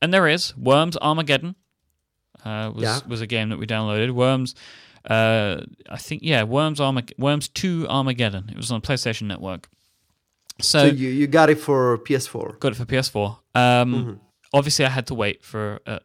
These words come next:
Speaker 1: a long time for it to download. So I was sort of poking around and came across Spelunky again and thought, "I wonder if Spelunky has a, um, a multiplayer." And it does,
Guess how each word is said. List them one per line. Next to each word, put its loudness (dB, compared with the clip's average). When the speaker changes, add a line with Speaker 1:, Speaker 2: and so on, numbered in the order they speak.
Speaker 1:
a -4
long -4
time -4
for -14
it -12
to -6
download. -4
So 6
I 2
was 0
sort -4
of -6
poking -2
around -4
and 0
came -2
across -4
Spelunky -6
again -10
and -8
thought, -8
"I -6
wonder -6
if -6
Spelunky -4
has -8
a, -2
um, -4
a 0
multiplayer." -4
And -6
it -12
does, 2